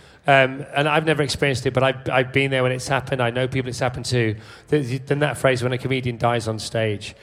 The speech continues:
'Cause you go on stage with a microphone, and all you've got is a microphone and yourself and your stories and your vibration, your rhythm and your engagement or non-engagement with the right people, you know,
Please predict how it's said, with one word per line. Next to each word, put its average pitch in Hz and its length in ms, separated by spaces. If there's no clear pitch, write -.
'Cause 123 160
you 127 40
go 156 180
on 170 100
stage 131 400
with 123 100
a 123 40
microphone, 117 580
and 110 80
all 151 160
you've 160 120
got 151 120
is 127 100
a 131 60
microphone 123 560
and 117 200
yourself 120 380
and 127 100
your 117 80
stories 110 520
and 123 140
your 120 80
vibration, 123 680
your 123 160
rhythm 113 320
and 117 80
your 117 140
engagement 117 420
or 120 160
non-engagement 117 640
with 110 100
the 123 80
right 113 220
people, 110 500
you 135 140
know, 110 340